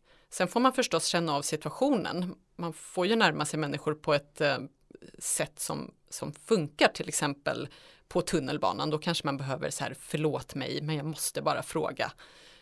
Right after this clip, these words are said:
Går man ut med hunden och träffar en annan hundägare kanske det kommer naturligt på ett annat sätt.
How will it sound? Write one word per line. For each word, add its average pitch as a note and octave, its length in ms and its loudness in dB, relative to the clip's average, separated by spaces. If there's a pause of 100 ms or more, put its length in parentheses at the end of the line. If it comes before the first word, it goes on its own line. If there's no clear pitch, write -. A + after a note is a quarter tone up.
(220)
Går F3 240 4
man D#3+ 160 2
ut D#3 140 0
med D#3 100 0
hunden G3 400 4
och D#3+ 80 -2
träffar - 260 0
en D3+ 60 2
annan D3 240 2
hundägare F3 640 6
kanske D3+ 280 -2
det D#3 60 0
kommer D3 240 -2
naturligt D3 440 -2
på - 80 -2
ett D3+ 100 -8
annat D#3 220 0
sätt. - 380 2